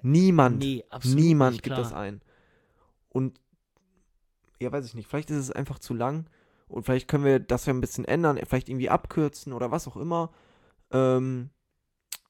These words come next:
Speaker 2: Die zwei gab's, ne?
Speaker 1: die Labertaschen. Hm.
Speaker 2: Boah, das ist aber, ah, das ist so ein bisschen, ah.
Speaker 1: Weiß ich nicht, hat so
Speaker 2: Das
Speaker 1: ein
Speaker 2: ist
Speaker 1: bisschen
Speaker 2: so ein bisschen, nee, das hat
Speaker 1: Lästerschwestern-Vibe,
Speaker 2: auch so ein
Speaker 1: oder?
Speaker 2: bisschen sehr amateurhaftigen
Speaker 1: Finde ich auch, hat so ein bisschen Lästerschwestern-Vibes.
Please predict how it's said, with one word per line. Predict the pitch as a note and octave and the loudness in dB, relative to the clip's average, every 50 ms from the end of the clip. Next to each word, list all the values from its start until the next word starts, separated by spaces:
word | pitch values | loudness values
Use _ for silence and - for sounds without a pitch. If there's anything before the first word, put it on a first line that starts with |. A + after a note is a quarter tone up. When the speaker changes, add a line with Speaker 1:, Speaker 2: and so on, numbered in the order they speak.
| _ _ _ | _ _ _
Speaker 2:
Die | - C#3+ A#2+ | -10 -10 -8
zwei | - - - C#3+ E3 E3 | -10 -10 -8 -8 -8 -8
gab's, | D3+ C#3 A#2 A2 A2 - - - | -8 -8 -8 -8 -10 -12 -16 -12
ne? | B2 B2+ | -6 -4
Speaker 1:
die | C3 | -2
Labertaschen. | A#2+ B2 B2+ C#3 A#2+ A2 G#2 - - G#2+ - - A2 A2 A2+ - _ _ - | 0 2 2 2 0 -2 -4 -6 -10 -12 -12 -12 -14 -16 -16 -18 _ _ -20
Hm. | G2+ - - _ _ _ _ _ _ _ _ - _ _ _ _ _ _ _ _ _ | -20 -20 -20 _ _ _ _ _ _ _ _ -20 _ _ _ _ _ _ _ _ _
Speaker 2:
Boah, | - - - - - - | -20 -18 -18 -18 -20 -20
das | A#2 - - | -20 -20 -20
ist | - B2 C3 - - | -20 -20 -20 -16 -16
aber, | C#3 - B2 B2+ B2+ B2+ A2+ - - _ _ _ _ _ _ _ _ | -14 -12 -10 -10 -8 -10 -10 -12 -14 _ _ _ _ _ _ _ _
ah, | B2 C#3 D3+ D3+ D3+ D3 C#3 A#2+ A#2+ C#3+ - - _ _ _ _ _ _ _ _ _ _ _ _ _ _ _ _ _ - - _ _ _ _ _ - | -10 -8 -6 -4 -4 -4 -4 -4 -6 -8 -10 -14 _ _ _ _ _ _ _ _ _ _ _ _ _ _ _ _ _ -20 -20 _ _ _ _ _ -16
das | D3 C#3+ | -14 -12
ist | C#3+ D3 C3+ | -12 -12 -10
so | C#3 D3+ D3+ | -10 -10 -12
ein | D3+ C#3+ | -12 -12
bisschen, | C#3 D3 C#3 - - D#3 D3 C#3+ D3 C#3+ | -12 -12 -12 -10 -8 -8 -6 -6 -6 -6
ah. | C#3 A#2 C#3 D#3+ D#3+ D#3 B2+ - - _ _ _ _ _ _ - - | -6 -6 -6 -4 -4 -4 -4 -6 -10 _ _ _ _ _ _ -20 -14
Speaker 1:
Weiß | B2+ A#2+ A2 | -12 -12 -10
ich | A2 G#2+ | -10 -10
nicht, | A2+ G#2+ - | -10 -8 -8
hat | C#3 C#3 | -6 -4
so | D3 | -4
Speaker 2:
Das | C#3+ | -4
Speaker 1:
ein | C3+ | -2
Speaker 2:
ist | - | -2
Speaker 1:
bisschen | D3 C#3+ D#3 D3+ | -2 -2 2 4
Speaker 2:
so | - | 4
ein | |
bisschen, | C#3 D3 - F#3 D#3+ | 4 4 2 2 0
nee, | C3 B2+ - - C3 B2 E3 E3+ | 0 -2 0 0 0 0 0 2
das | E3 E3+ B2 A#2 | 0 0 0 0
hat | B2 A2+ | 0 2
Speaker 1:
Lästerschwestern-Vibe, | A2 A#2+ | 2 0
Speaker 2:
auch | - | 0
so | A#2+ B2 | 2 0
ein | |
Speaker 1:
oder? | B2+ C3+ D3+ | 0 0 0
Speaker 2:
bisschen | D#3 E3+ D#3 - F3+ D#3+ D3+ C#3 | -2 -2 -4 -4 -4 -4 -4 -4
sehr | A#2+ A2+ B2 D#3 D#3 D3 C#3+ C#3+ | -6 -2 0 2 2 2 0 -2
amateurhaftigen | - C#3 C3 C3+ C3+ - - - D3+ C#3 C#3 B2+ A#2 A#2+ A2 - _ - B2+ A#2+ A#2+ A2+ - | -6 -8 -6 -8 -8 -8 -10 -8 -8 -6 -6 -6 -8 -10 -12 -16 _ -16 -14 -14 -14 -16 -8
Speaker 1:
Finde | - - C#3+ D3 | -4 -4 -4 -2
ich | C#3+ G#2 | -2 -4
auch, | B2+ A#2+ | -4 -4
hat | D3 C#3+ - | -6 -6 -6
so | C#3 | -8
ein | |
bisschen | C3+ C3+ C#3+ C3 | -8 -6 -6 -4
Lästerschwestern-Vibes. | B2 C3 C#3 - - G#2+ G2+ - - - - A2 - - - G#2 G#2+ G#2+ A2 A2 G#2 G#2+ G#2+ - B2+ - - | -4 -4 -4 -6 -8 -10 -10 -10 -10 -10 -10 -12 -12 -12 -12 -12 -10 -8 -8 -8 -6 -8 -8 -10 -14 -18 -20